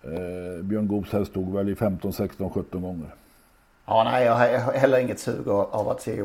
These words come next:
Speaker 2: Vivid Vice As. Eh, det är inget måste för mig i Elitloppet, så kan man
Speaker 1: Nej, nu är det ju så att de inte kommer fråga oss när de bjuder in hästar.
Speaker 2: <laughs> Nej, förmodligen inte.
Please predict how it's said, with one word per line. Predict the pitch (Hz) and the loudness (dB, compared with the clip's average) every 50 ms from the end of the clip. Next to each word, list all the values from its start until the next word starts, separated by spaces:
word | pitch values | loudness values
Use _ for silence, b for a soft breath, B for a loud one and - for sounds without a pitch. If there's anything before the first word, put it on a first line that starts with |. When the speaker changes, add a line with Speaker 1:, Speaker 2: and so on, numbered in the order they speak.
| 101 - - | -6 -6 -10
Speaker 2:
Vivid | - 123 139 120 - 117 107 104 | -6 -2 -2 -2 0 -2 -2 0
Vice | 113 107 - - - - - - - - | 0 0 0 -2 -4 -12 -16 -16 -6 -4
As. | 107 107 104 101 - - - - - - - | -2 -2 -2 -4 -8 -12 -14 -12 -12 -8 -6
Eh, | - - - - - - - - - - | -6 -6 -6 -6 -8 -8 -8 -10 -10 -6
det | - 127 | -6 -4
är | |
inget | 131 123 113 110 | -2 -2 -4 -2
måste | 123 117 104 - - 110 | -4 -4 -6 -6 -8 -8
för | 104 120 | -6 -4
mig | 120 117 123 113 - - B B B B B B B _ _ | -2 -2 -2 -2 -4 -8 B B B B B B B _ _
i | 127 143 | -6 -4
Elitloppet, | 127 - 151 - 143 143 - - 107 - - - | -4 -4 -6 -4 -4 -4 -4 -4 -10 -14 -12 -14
så | 120 | -14
kan | 120 - - - | -12 -12 -12 -6
man | - 107 117 117 | -2 0 2 4
Speaker 1:
Nej, | 127 | 6
nu | 131 | 8
är | 135 | 10
det | 143 | 10
ju | 147 139 | 10 10
så | - 135 127 | 10 10 10
att | 113 | 10
de | - 131 131 | 10 8 4
inte | 123 110 113 | 4 4 2
kommer | 104 120 123 120 | 4 8 6 6
fråga | - - 139 143 131 117 104 107 113 160 | 8 10 10 10 10 10 8 10 12 12
oss | 175 151 117 104 - - - - - 113 | 12 12 12 10 6 0 -10 -12 -6 -2
när | 120 110 110 | 0 0 2
de | 110 107 107 101 92 82 95 | 2 0 0 0 -2 -4 -2
bjuder | 101 104 110 107 101 107 98 95 | 0 2 2 2 2 2 0 2
in | 95 | 2
hästar. | 92 98 92 82 208 - - 76 - - - - - - - | 2 2 2 0 0 0 -2 -6 -6 -8 -12 -16 -16 -14 -14
Speaker 2:
<laughs> | 160 - - - | -14 -14 -10 -2
Nej, | - - - - - 151 - - | 0 0 0 0 -4 -4 -4 -2
förmodligen | - - 151 147 170 156 143 - - - 101 98 | -2 0 0 2 2 2 2 0 -2 -4 -4 -6
inte. | 95 - - - - - | -6 -8 -10 -10 -12 -12